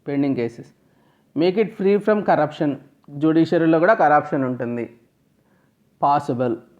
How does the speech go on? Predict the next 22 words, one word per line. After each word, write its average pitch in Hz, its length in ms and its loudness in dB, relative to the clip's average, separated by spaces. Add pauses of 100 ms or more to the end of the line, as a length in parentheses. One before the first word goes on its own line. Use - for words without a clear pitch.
(720)
Make 170 240 0
it 180 80 -4
neutral. 143 520 0 (260)
ఇంకొకటి 170 460 0
జ్యుడిషియరీకి 160 600 0
కూడా 175 180 0
మనుషులే 151 460 -2
కదా, 160 240 0 (580)
వాళ్ళు 143 260 2
కూడా 190 300 -2 (600)
పార్టిజాన్ 151 560 -2
స్టాండ్ 147 380 -6
తీసుకుంటే 143 580 -6
ఛాన్స్ 143 260 0
ఉంది, 123 140 -4
వాళ్ళు 143 280 2
కూడా 151 140 2
న్యూట్రల్గా 143 440 0
ఉండాలి. 113 340 -2 (440)
అలా 165 280 4 (100)
చేస్తే 202 500 -2 (1080)
it, 175 140 -2